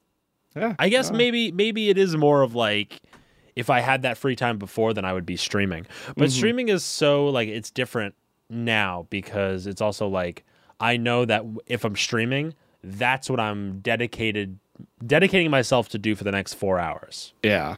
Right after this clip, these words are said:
Speaker 1: yeah. No, I,
Speaker 2: And that's a
Speaker 1: I
Speaker 2: thing that I
Speaker 1: completely agree.
Speaker 2: am very passionate about.
Speaker 1: Mm-hmm.
Speaker 2: <laughs> Three hours minimum.
Speaker 1: Yeah.
Speaker 2: <laughs> So it's like, you know, you're, you're kind of biting it off. You're like, "Okay, well,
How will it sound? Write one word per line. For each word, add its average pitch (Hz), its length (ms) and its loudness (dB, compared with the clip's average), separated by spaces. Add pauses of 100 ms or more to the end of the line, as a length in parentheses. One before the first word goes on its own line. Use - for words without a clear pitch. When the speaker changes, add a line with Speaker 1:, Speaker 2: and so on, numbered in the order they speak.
Speaker 1:
yeah. - 260 0 (1400)
No, 113 140 4
I, 90 180 0
Speaker 2:
And 123 120 -2
that's 151 200 0
a 143 60 2
Speaker 1:
I - 40 0
Speaker 2:
thing 139 180 0
that 117 100 2
I 104 240 2
Speaker 1:
completely - 180 -12
agree. 110 40 -8
Speaker 2:
am 101 120 -8
very 156 320 2
passionate 147 560 -6
about. - 240 -16 (360)
Speaker 1:
Mm-hmm. 123 380 0 (280)
Speaker 2:
<laughs> - 280 -20
Three 208 280 2
hours 220 640 2
minimum. 98 640 -6 (320)
Speaker 1:
Yeah. 107 360 -4 (180)
Speaker 2:
<laughs> 185 100 6 (640)
So 160 180 0
it's 160 180 -4
like, 196 240 2
you 196 180 -2
know, 139 140 6
you're, 131 200 2
you're 147 220 2
kind 185 220 2
of 117 100 -2
biting 135 240 2
it 110 120 2
off. 104 380 2
You're 98 120 -2
like, 95 140 -2
"Okay, 113 260 2
well, 92 200 -2